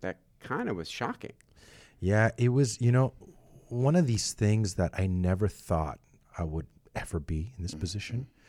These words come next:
Speaker 2: Like, I've been teaching self-defense for close to twenty years. I've worked with women who've been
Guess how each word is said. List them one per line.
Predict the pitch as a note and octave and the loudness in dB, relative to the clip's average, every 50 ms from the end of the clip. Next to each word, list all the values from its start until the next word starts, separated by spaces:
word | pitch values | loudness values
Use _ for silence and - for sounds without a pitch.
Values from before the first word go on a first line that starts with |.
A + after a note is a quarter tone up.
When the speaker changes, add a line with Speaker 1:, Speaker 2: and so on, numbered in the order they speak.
| - - - - - _ _ - | -20 -20 -20 -20 -20 _ _ 0
Speaker 2:
Like, | G2 G#2 G2+ - - | 2 2 2 2 2
I've | G#2+ A#2 A#2 A2+ | 4 4 4 4
been | A#2+ A#2 A2 G#2 - - _ _ | 4 2 2 0 -2 -8 _ _
teaching | - - C3 - B2+ A2+ | -6 -6 -4 -2 -2 -2
self-defense | F#2+ - F#2 F2 - F#2 - - F2 E2+ | -2 -2 -4 -4 -4 -4 -4 -2 -4 -4
for | - - E2 | -4 -6 -10
close | - - E2+ - - | -8 -8 -8 -8 -8
to | - | -12
twenty | - - - E2+ E2+ E2 | -12 -8 -6 -4 -4 -4
years. | D2+ D2+ D#2 D#2+ E2 - - | -4 -4 -4 -6 -6 -6 -6
I've | E2+ D#2 D#2+ D#2+ | -6 -6 -4 -6
worked | D#2 D2 - - | -8 -8 -10 -14
with | E2 - | -12 -8
women | - D#2+ D#2+ D#2 D#2 | -6 -6 -4 -4 -6
who've | C#2+ C#2 - D2+ D2 D2 C#2 - _ _ | -8 -8 -10 -8 -8 -8 -10 -12 _ _
been | - D#2 D2 D2 C#2+ C#2 C2+ | -6 -6 -4 -6 -6 -8 -12